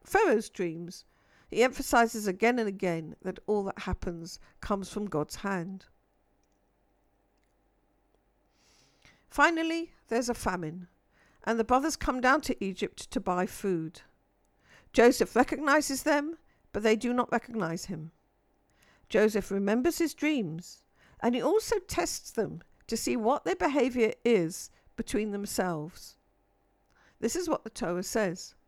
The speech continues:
And Joseph remembered the dreams that he had dreamed about them, and he said to them, "You are spies. You've come to see the nakedness of the land."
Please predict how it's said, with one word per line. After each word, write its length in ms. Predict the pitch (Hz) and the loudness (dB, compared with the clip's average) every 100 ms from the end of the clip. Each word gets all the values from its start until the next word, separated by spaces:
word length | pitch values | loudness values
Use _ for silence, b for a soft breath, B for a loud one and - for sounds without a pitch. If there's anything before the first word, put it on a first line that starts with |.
| _ _ _ _ _ _ _ _ _ b b b b b b | _ _ _ _ _ _ _ _ _ b b b b b b
And 140 | 214 220 | -4 4
Joseph 380 | 285 381 427 254 | 4 4 0 -2
remembered 400 | 254 269 320 - | -2 0 -2 -6
the 80 | |
dreams 380 | 269 285 254 226 | -4 -2 -2 -2
that 140 | 214 - | -4 -2
he 80 | |
had 80 | 220 | -4
dreamed 280 | 220 226 269 | -2 -4 -2
about 300 | 262 185 - | -2 -2 -2
them, 220 | 170 180 - _ _ _ _ | -8 -10 -16 _ _ _ _
and 120 | - 226 | -4 -2
he 80 | |
said 240 | 220 277 - | 2 2 2
to 80 | 202 | -2
them, 260 | 185 180 - _ _ _ _ - | -4 -6 -10 _ _ _ _ -2
"You 160 | 220 | 2
are 60 | 220 | 2
spies. 800 | - - 214 196 160 156 - - _ _ _ | 2 4 6 4 -2 -6 -12 -18 _ _ _
You've 240 | 240 262 - | 0 0 6
come 220 | 294 302 | 6 6
to 120 | - | 2
see 220 | - - 262 | 0 2 2
the 100 | 220 | 2
nakedness 560 | 240 240 - 226 - | 2 0 -2 -2 0
of 100 | 214 | -2
the 80 | 214 | 2
land." 560 | 220 220 175 175 170 | 4 4 2 -6 -12